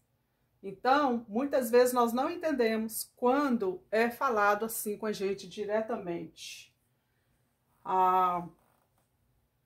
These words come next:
our kids are li-, sleeping. Como, eh, a gente vai trabalhar e limpar a casa, a, a patroa pede pra ir mais tarde. Could you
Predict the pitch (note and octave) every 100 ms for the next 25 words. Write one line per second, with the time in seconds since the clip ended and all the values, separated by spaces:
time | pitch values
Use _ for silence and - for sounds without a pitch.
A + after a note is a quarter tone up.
0 | _ _ _ - G#3+ A#3 A#3 - - C4
1 | C#4 A#3 A#3+ A3 G#3+ A3 A3+ G3+ F#3+ G#3+
2 | A3 - E3 D#3 _ - G#3 G3 F#3+ F3
3 | - - - - F#3 F#3 G3+ G3 F#3+ G3
4 | G3 F#3 F#3+ G3 G#3+ A#3+ G#3+ G3 F#3 F3+
5 | G#3 G3+ A3 A3+ A#3 A#3 _ _ _ _
6 | _ - F#3 F#3 F#3 - F#3+ G#3 G3+ A3
7 | A3 A3 G#3+ - A3+ A3+ A#3 - G3 F3+
8 | F3 - - G#3 B3+